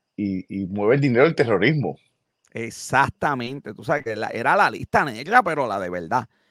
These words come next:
Speaker 2: ¿Sabes? Nos
Speaker 1: Sí, sí,
Speaker 2: comparaban
Speaker 1: que,
Speaker 2: con
Speaker 1: que esto no
Speaker 2: con
Speaker 1: es, que esto no es una lista negra de que, de que
Speaker 2: Sí.
Speaker 1: no te voy a, que, que, y eso que eres un mal negociante, que,
Speaker 2: No, no,
Speaker 1: que
Speaker 2: no,
Speaker 1: manejas
Speaker 2: esto
Speaker 1: mal tu
Speaker 2: era
Speaker 1: negocio. No, no, no, no, no.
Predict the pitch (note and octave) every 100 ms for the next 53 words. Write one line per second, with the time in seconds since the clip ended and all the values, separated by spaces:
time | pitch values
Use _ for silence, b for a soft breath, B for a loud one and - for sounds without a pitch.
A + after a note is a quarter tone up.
0 | _ _ - B2+ G#2 - A2+ A#2 G2 F#2+
1 | F2 F#2 E2+ A2 - D3+ E3 F#3+ F3 D#3
2 | E3 G3 G3+ G3 F#3+ G3 D#3 F#3 G#3 G3
3 | F3+ D#3+ C#3+ A#2+ A#2+ A#2 A2+ A2 _ _
4 | - B2 B2 B2+ D#3 E3 E3 D#3+ D#3 B2+
5 | A#2+ - A#2+ G#2+ _ - G#2 - A#2 A2+
6 | D#3+ C#3 C3+ D3 C#3+ C#3 C3 A#2+ G#2 -
7 | C#3 D#3+ F3 E3+ D3+ D3 C3 - G#2 G#2
8 | G2+ G2+ A2+ A#2 A#2 A#2+ A#2 A2+ C3 C#3
9 | C3+ C3+ B2 C3 A#2+ G#2+ D3 E3+ F3 F3
10 | D#3+ B2+ C#3 B2+ B2 A2 A2 A2+ G#2+ A#2
11 | A#2